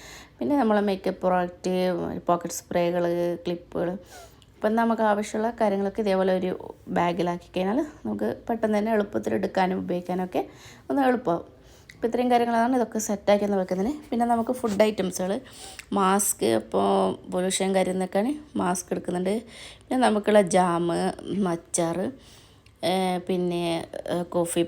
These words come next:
പൗഡർ, ഏ, പഞ്ചസാര, ഇങ്ങനെയുള്ള ചെറിയ ചെറിയ ഡബ്ബകളിലാക്കിയിട്ട് ഇതൊക്കെ ആയിട്ട് ഒരു ബാഗ് തന്നെ, ഏ, റെഡിയാക്കിയിട്ടുണ്ട്. അപ്പോൾ ഈ ഒരു കോഫി പൗഡർ നല്ല ഇതാണ്, three in one ആണ്. അപ്പോൾ വെറും നമുക്ക് ചൂടുവെള്ളത്തിൽ മാത്രം മതി ഉപയോഗിക്കാൻ. പെട്ടെന്ന് നമുക്കൊരു കോഫി റെഡിയാക്കി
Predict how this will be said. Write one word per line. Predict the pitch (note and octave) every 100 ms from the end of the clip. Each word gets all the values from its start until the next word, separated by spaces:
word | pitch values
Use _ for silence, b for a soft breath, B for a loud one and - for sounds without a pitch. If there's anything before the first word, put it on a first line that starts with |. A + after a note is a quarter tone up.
| -
പൗഡർ, | E3+ E3+ F#3+ A#3 B B B B B G#3
ഏ, | F#3+ F3+ F3 F3
പഞ്ചസാര, | F3 F3+ - F3+
ഇങ്ങനെയുള്ള | F#3 F3+ F#3 G#3
ചെറിയ | G3 F3+
ചെറിയ | F#3 F3+
ഡബ്ബകളിലാക്കിയിട്ട് | F3 F#3 F2+ F2+ - A#3+ D4+ B B B B B -
ഇതൊക്കെ | G3 F#3+ G3
ആയിട്ട് | G3 B3
ഒരു | G#3 F3
ബാഗ് | E3+ E3 E3 E3+
തന്നെ, | E3+ A#3+ B B -
ഏ, | E3 F3
റെഡിയാക്കിയിട്ടുണ്ട്. | E3+ E3 F3 D#3+ D4 - B B B B B B
അപ്പോൾ | - A3+
ഈ | A#3
ഒരു | B3 A#3
കോഫി | A3+ A#3+ A#3
പൗഡർ | A#3 A3+ D#4 B A#3+
നല്ല | G#3+ G#3
ഇതാണ്, | F#3+ G3+ A3 G#3
three | G#3 G#3
in | G#3 G3+
one | G3 F#3+
ആണ്. | A#3+ C#4
അപ്പോൾ | - A3
വെറും | G#3+ G#3+
നമുക്ക് | G#3+ A3+
ചൂടുവെള്ളത്തിൽ | A3+ G#3+ G#3+ G#3+ A3+ - B B B -
മാത്രം | F#3+ G3 G3 F#3+
മതി | G#3 A3+
ഉപയോഗിക്കാൻ. | E3+ F3 F3 F#3 C#4 D4+ - - G#3
പെട്ടെന്ന് | G#3 G#3 G3+
നമുക്കൊരു | G3+ G3+ F#3+
കോഫി | F#3 F3+
റെഡിയാക്കി | F#3 F3+ -